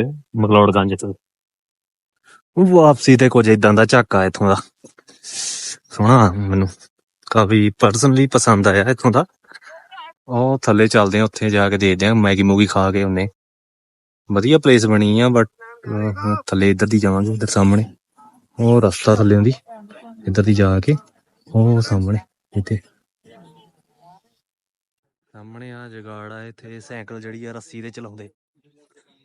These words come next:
ਵਧੀਆ ਆਈਟਮ ਆ ਇਹ ਵੀ, ਪਰ ਆਪਣੇ ਲਈ ਨਹੀਂ। ਥੱਲੇ no name cafe ਸੀਗਾ, ਉੱਥੋਂ ਮੈਂ ਨਾ ਮੈਗੀ ਖਾ ਕੇ ਆ ਗਿਆ ਹੁਣ। ਤੇ ਅੱਗੇ ਆਪਾਂ ਹੁਣ ਜਾਣਾ ਵਾ ਧਰਮਕੋਟ ਵੱਲ, ਸੋ ਉੱਧਰ ਨੂੰ ਹੌਲੀ ਹੌਲੀ ਨਿਕਲੀਏ। Finally ਆਪਾਂ ਫੇਰ ਵਾਪਸ ਆ ਗਏ ਉੱਥੇ ਹੀ,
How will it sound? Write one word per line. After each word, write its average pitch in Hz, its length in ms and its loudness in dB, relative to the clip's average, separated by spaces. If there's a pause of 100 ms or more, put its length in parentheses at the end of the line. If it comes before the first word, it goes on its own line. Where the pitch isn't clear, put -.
(120)
ਵਧੀਆ 135 320 -16
ਆਈਟਮ 113 260 -16
ਆ 110 60 -18
ਇਹ 113 60 -16
ਵੀ, 127 60 -16 (680)
ਪਰ 151 100 -16
ਆਪਣੇ 151 360 -14
ਲਈ 123 160 -12
ਨਹੀਂ। 107 180 -18 (680)
ਥੱਲੇ 127 220 0
no 131 240 0
name 139 220 0
cafe 120 360 0
ਸੀਗਾ, 139 280 2
ਉੱਥੋਂ 123 200 -4
ਮੈਂ 123 280 2
ਨਾ 127 120 0
ਮੈਗੀ 104 300 0
ਖਾ 104 140 0
ਕੇ 113 120 -2
ਆ 98 120 -2
ਗਿਆ 107 160 -2
ਹੁਣ। 113 160 0 (560)
ਤੇ 110 100 0
ਅੱਗੇ 101 160 -2
ਆਪਾਂ 101 240 -2
ਹੁਣ 101 280 0
ਜਾਣਾ 95 260 0
ਵਾ 98 100 -2
ਧਰਮਕੋਟ 98 480 -2
ਵੱਲ, 104 200 -4 (500)
ਸੋ 95 200 -10
ਉੱਧਰ 90 180 -8
ਨੂੰ 98 120 -4
ਹੌਲੀ 92 180 -2
ਹੌਲੀ 90 120 -6
ਨਿਕਲੀਏ। 92 360 -4 (960)
Finally 120 640 2
ਆਪਾਂ 117 220 2
ਫੇਰ 101 180 0
ਵਾਪਸ 107 280 0
ਆ 104 100 2
ਗਏ 98 120 0
ਉੱਥੇ 101 260 -2
ਹੀ, 175 120 -6